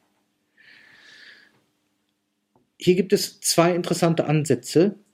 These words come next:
die insbesondere bei dem zweiten Hadith drinstehen, wo es dann heißt, Recht-, Rechtschaffenheit ist das, was die Seele beruhigt und das Herz beruhigt. Hier werden Seele und Herz als zwei Dinge betrachtet.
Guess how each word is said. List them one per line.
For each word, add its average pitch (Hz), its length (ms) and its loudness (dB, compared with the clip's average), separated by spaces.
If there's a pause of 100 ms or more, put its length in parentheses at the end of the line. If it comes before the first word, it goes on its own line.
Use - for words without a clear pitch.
die 143 100 2
insbesondere 156 640 0
bei 135 80 2
dem 123 160 0
zweiten 147 360 -2
Hadith 117 280 -2
drinstehen, 107 540 -4 (180)
wo 107 100 0
es 110 80 -4
dann 107 180 -4
heißt, 170 400 -2 (680)
Recht-, - 460 0
Rechtschaffenheit 160 760 -2
ist - 160 -6
das, 139 180 0
was 117 140 -4
die 110 120 -2
Seele 151 340 4
beruhigt 185 400 2
und 165 100 -4
das - 200 0
Herz 113 260 -6
beruhigt. - 440 -10
Hier 151 160 4
werden 165 360 0
Seele 151 460 2
und 151 200 -10
Herz 175 280 -2
als 131 260 -8
zwei 165 200 2
Dinge 151 280 0
betrachtet. - 640 -12